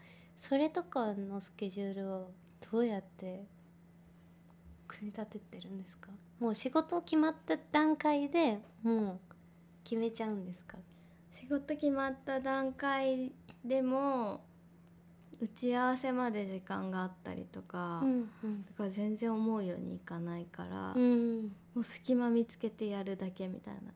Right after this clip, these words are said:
Speaker 1: うーん。
Speaker 2: その場しのぎみたいになってます。
Speaker 1: あ、そうなんだ。え、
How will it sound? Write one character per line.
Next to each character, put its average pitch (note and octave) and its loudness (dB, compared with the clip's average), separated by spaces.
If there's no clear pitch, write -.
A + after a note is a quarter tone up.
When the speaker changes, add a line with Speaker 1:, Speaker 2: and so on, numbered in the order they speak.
Speaker 1:
う B3 2
ー B3+ 4
ん。 C4+ 0
Speaker 2:
そ A#3 4
の A#3 6
場 B3 2
し - -2
の A3 2
ぎ F#3+ -4
み G3 -8
た - -10
い - -6
に - -10
な - -10
っ - -14
て - -16
ま - -10
す。 - -20
Speaker 1:
あ、 A3 0
そ A3 -4
う A#3 2
な A3 -2
ん G3 -4
だ。 F#3+ -6
え、 G#3+ -6